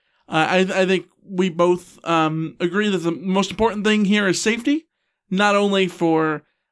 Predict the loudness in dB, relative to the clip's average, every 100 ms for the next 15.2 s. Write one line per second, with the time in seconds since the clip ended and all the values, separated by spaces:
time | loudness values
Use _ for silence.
0 | _ -2 0 2 0 0 -2 0 0 -4
1 | -2 0 0 -2 -6 -4 -2 -2 0 0
2 | 0 0 0 0 -4 -4 -2 0 2 2
3 | 2 0 0 0 0 0 0 0 0 2
4 | 2 0 -2 -2 -2 -4 0 0 2 -2
5 | -4 -18 _ _ -4 -2 0 0 0 -2
6 | -8 -6 -2 -2 0 -2 0 -2 -2 -2
7 | -2 -2 -2 -4 _ _ _ _ _ 0
8 | 0 2 -2 0 0 0 0 -2 0 0
9 | 2 2 2 0 -2 -8 -10 -4 -2 0
10 | -2 -4 -6 -6 -2 0 0 0 0 -2
11 | -2 -2 -2 -2 -2 -2 -2 -4 -2 -2
12 | -2 -2 -4 -4 _ _ _ -4 0 0
13 | 2 2 2 2 2 2 -4 -10 -18 _
14 | _ _ _ 2 2 2 0 2 4 4
15 | 4